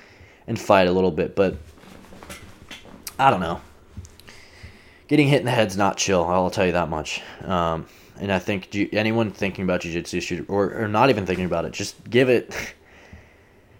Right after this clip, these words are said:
I don't know, go to, like, five classes. And if you don't like it after that, then quit. But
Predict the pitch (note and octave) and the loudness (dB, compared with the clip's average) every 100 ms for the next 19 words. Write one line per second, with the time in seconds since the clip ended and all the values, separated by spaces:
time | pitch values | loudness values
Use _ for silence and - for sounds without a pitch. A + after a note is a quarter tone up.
0 | _ _ _ _ _ _ _ _ - - | _ _ _ _ _ _ _ _ -8 -6
1 | A2+ F#2 F2 - B2 D3+ D#3+ C3 A#2 - | -4 -4 -6 2 4 6 6 4 0 -4
2 | G#2+ G2+ G2 - F#2 E2 E2 D#2 D#2+ - | 2 2 2 0 -2 -2 -6 -8 -10 -12
3 | - G2 G#2+ F#2+ A2+ C3+ G#2 G2+ F#2+ F#2+ | -12 -10 -6 -2 0 0 0 0 0 0
4 | F#2 F2+ E2 D#2 E2+ D2+ - F2+ C#2 - | 0 -2 -4 -4 -8 -12 -6 -4 -4 -10
5 | _ _ - - F2+ D#2+ | _ _ -10 -2 -2 -2